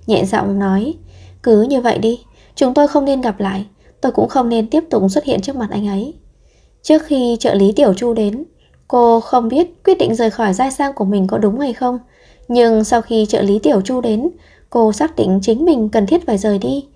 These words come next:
Vào lúc Giai Sang sắp bước vào thời kỳ huy hoàng, không hề do dự mà rời đi. Cũng khó trách Mỹ Trân tức giận như vậy, rất lâu sau vẫn không chịu để ý đến cô. Cũng may bây giờ công ty này,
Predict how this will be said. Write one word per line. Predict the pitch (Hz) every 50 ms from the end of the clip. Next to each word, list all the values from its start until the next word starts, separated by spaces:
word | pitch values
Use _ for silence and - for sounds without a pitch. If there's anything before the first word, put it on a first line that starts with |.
| _ - - - - _ _ - -
Vào | 226 208 196
lúc | 208 254 277 294
Giai | 254 247 233 220
Sang | - - 240 226 214
sắp | - 320 320
bước | 311 339 392 - -
vào | 240 233
thời | - 226 208
kỳ | 208 233 226 226
huy | 226 302 302 302
hoàng, | 254 254 220 208 202 190 190 - - - _ _
không | - 269 262 214
hề | 214 214 196 180
do | 196 196 190 190
dự | 208 - -
mà | 185 190 185
rời | 190 196 185 180
đi. | 190 208 226 233 220 _ _ _ _ _ _ _ _ _ -
Cũng | - 214 185 196 226
khó | - 240 208 208
trách | - 254 269 269 -
Mỹ | 214 202 220 -
Trân | - 233 202 202
tức | 233 302 320 -
giận | - - 208
như | 220 240 247
vậy, | 247 208 - - - _ _ - - - - _
rất | - 254 254
lâu | 233 233 214 202
sau | 196 - 214 208 190
vẫn | - 202 220
không | - 247 220 208
chịu | - - - - 196
để | 190 196 185
ý | - 175 185
đến | 190 214 220 254 262
cô. | - 233 233 233 - _ _ - - - - - _ -
Cũng | - 196 180 220
may | 226 226 214 202
bây | 208 202 196
giờ | 208 202 185 196
công | 220 214 220
ty | 247 247 240
này, | 226 208 185 185 180 185